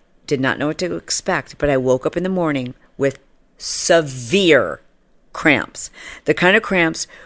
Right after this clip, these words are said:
where you are bargaining with Jesus himself. You are telling God, "I will do whatever it takes. Take my life if you need to. Just please let me die in peace.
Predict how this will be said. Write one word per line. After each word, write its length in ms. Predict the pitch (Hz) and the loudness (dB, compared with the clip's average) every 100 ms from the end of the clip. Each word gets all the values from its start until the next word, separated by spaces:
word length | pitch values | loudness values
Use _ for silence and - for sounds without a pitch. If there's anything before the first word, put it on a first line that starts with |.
| - | -6
where 120 | 151 | 0
you 240 | 151 139 175 | 0 2 2
are 120 | 135 | 2
bargaining 800 | 104 - 131 139 165 175 175 175 | 0 2 4 4 2 0 -2 -4
with 200 | - 143 | -6 -6
Jesus 460 | 127 135 127 135 - | -2 -2 -2 -2 -2
himself. 540 | 131 - 120 113 - - - - - | -2 0 0 -2 -8 -18 -20 -20 -14
You 220 | - 156 170 | 2 6 6
are 100 | 160 | 4
telling 600 | - 156 156 151 147 143 _ _ _ | 2 0 2 0 -2 -6 _ _ _
God, 340 | 139 127 117 - | 0 2 0 0
"I 160 | 147 | 2
will 320 | 156 175 170 165 _ _ _ | 4 4 4 0 _ _ _
do 200 | 165 165 | 0 2
whatever 560 | 151 - - 147 143 160 | 2 0 0 -2 4 2
it 140 | - | 2
takes. 540 | - 151 151 - - - _ _ _ | 0 0 0 -2 -6 -8 _ _ _
Take 240 | - 170 | 2 2
my 160 | 185 180 | 4 4
life 280 | 160 160 156 | 4 2 0
if 100 | 151 | -4
you 80 | |
need 240 | 151 147 135 | 0 0 0
to. 240 | - 147 143 _ _ _ | 0 -2 -2 _ _ _
Just 440 | 190 190 - _ | 2 2 0 _
please 560 | - 175 170 151 135 - _ _ _ _ _ | -6 0 2 2 0 -6 _ _ _ _ _
let 340 | 156 175 175 - | 2 4 4 2
me 160 | 185 | -4
die 280 | 160 165 156 | 2 4 4
in 140 | 151 | 2
peace. 340 | 151 156 143 | -2 -2 -2